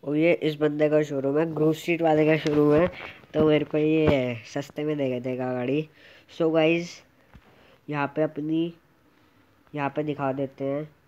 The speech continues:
अरे भाई, आ, रुक जा। ओ जी भैया, रुक जाते हैं, कोई बात नहीं। यहाँ पे पहले एक तो जीप wrangler है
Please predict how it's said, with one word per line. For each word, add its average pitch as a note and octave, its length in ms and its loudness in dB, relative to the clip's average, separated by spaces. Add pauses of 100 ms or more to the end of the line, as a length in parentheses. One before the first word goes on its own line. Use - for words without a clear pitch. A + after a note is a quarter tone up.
(200)
अरे D#3 200 0
भाई, C#3 300 0
आ, C#3+ 220 0 (500)
रुक C3+ 440 -10
जा। C3 240 -4 (400)
ओ D3 40 -8
जी C#3+ 200 -8
भैया, C3 300 -4 (520)
रुक B2 100 -10
जाते A#2 400 -12
हैं, A#2 80 -6
कोई B2 200 -8
बात A#2 240 -10 (120)
नहीं। A#2+ 160 -12 (3500)
यहाँ C#3+ 220 -2
पे D#3 160 -4
पहले D3 420 2
एक - 260 -4 (120)
तो D3+ 240 0 (600)
जीप C#3+ 460 -2 (680)
wrangler C#3 440 2
है D#3 360 4